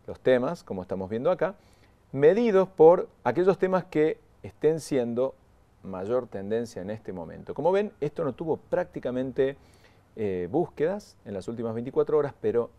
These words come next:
este incremento desmesurado hace que ahora, en este momento, porque estos datos se actualizan cada tres minutos aproximadamente, sea el número uno. Si se comparan esto con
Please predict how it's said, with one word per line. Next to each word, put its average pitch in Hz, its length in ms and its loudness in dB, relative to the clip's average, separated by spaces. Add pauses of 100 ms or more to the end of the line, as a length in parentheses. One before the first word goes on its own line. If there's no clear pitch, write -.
(120)
este 110 560 -4
incremento 110 720 -6
desmesurado 101 800 -4 (1200)
hace 117 320 -2
que 98 200 -2 (120)
ahora, 110 420 4
en 123 180 -6
este 190 240 -6
momento, 139 380 -6
porque 123 140 -6
estos 135 200 -8
datos 131 240 -2
se 117 60 -10
actualizan 113 420 -6
cada 92 220 -6
tres 131 200 -8
minutos 117 360 -8
aproximadamente, 110 800 -8 (360)
sea 131 440 2 (120)
el 104 160 -4
número 120 300 0
uno. 90 260 -6 (140)
Si - 180 -12
se 156 180 -6
comparan 170 480 2
esto 131 420 0
con 104 320 2